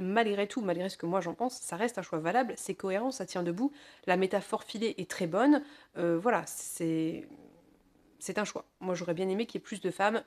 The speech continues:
plus de représentation, plus de sororité, mais, euh, ça reste très bon en l'état pour moi. Et, et ouais, franchement, c'était une très chouette lecture. C'est ultra glauque, c'est un mélange pour moi entre du sad, on va dire, euh,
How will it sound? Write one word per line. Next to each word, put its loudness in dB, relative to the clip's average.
plus -8
de -2
représentation, -2
plus 4
de 8
sororité, 0
mais, -2
euh, -2
ça -4
reste -4
très -2
bon 2
en 4
l'état 0
pour -8
moi. 0
Et, 2
et 0
ouais, 2
franchement, -2
c'était -4
une -2
très -8
chouette -6
lecture. -4
C'est 0
ultra 0
glauque, -2
c'est -8
un -2
mélange 0
pour -4
moi -2
entre -4
du -6
sad, 2
on -2
va 6
dire, 6
euh, 2